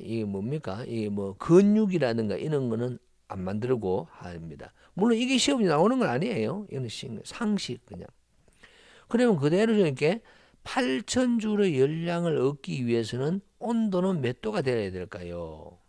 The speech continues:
자, 얘는 온도. 야를 물었네요. 야를 물었어요. 자, 델타 T가 삼각형을 델타라고 했습니다.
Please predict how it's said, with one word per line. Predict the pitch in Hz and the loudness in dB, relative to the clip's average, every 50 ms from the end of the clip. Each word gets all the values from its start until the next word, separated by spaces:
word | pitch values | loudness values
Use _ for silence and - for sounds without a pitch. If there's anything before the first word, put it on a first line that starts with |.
| _ _ - | _ _ -12
자, | - 107 101 104 - | -10 -10 -10 -10 -8
얘는 | - 107 110 123 - | -6 -6 -6 -4 -2
온도. | - 185 196 180 147 113 87 - - _ _ _ _ _ _ _ - | 2 2 4 4 2 0 -2 -4 -6 _ _ _ _ _ _ _ -6
야를 | 113 135 165 180 196 165 | -2 0 2 2 2 2
물었네요. | 147 147 135 113 95 87 92 110 156 226 - _ _ _ _ _ _ _ _ _ _ _ - - - _ _ _ _ _ _ _ - _ _ _ _ _ - - - - - | 2 2 2 2 2 0 -2 -6 -6 -8 -10 _ _ _ _ _ _ _ _ _ _ _ -20 -20 -20 _ _ _ _ _ _ _ -20 _ _ _ _ _ -10 -10 -10 -8 -6
야를 | 107 120 147 170 180 185 151 | -2 0 2 2 4 4 4
물었어요. | 131 127 120 104 101 - - - - 143 - _ _ _ _ _ _ _ _ _ _ _ _ _ _ _ _ _ _ _ _ _ _ _ | 2 2 0 0 -2 -6 -10 -14 -16 -16 -20 _ _ _ _ _ _ _ _ _ _ _ _ _ _ _ _ _ _ _ _ _ _ _
자, | - - 131 98 95 95 | -4 -4 -4 -4 -4 -4
델타 | - 131 139 147 151 147 - - - 220 269 254 240 233 | 0 2 2 2 2 0 -4 -4 0 2 2 2 2 0
T가 | - - - 170 131 - 87 92 147 175 | -2 -2 -2 0 0 0 -2 -4 -8 -10
삼각형을 | 170 - - - 220 220 214 190 156 - - 139 123 113 | -12 -8 -4 -2 0 2 2 0 0 0 0 0 0 0
델타라고 | - 110 110 113 113 - - - - 214 196 185 160 127 110 | 0 0 0 0 -2 -4 -8 -6 -2 0 0 2 2 2 2
했습니다. | 98 - - 90 87 - - 208 | 0 0 -4 -8 -8 -10 -10 -12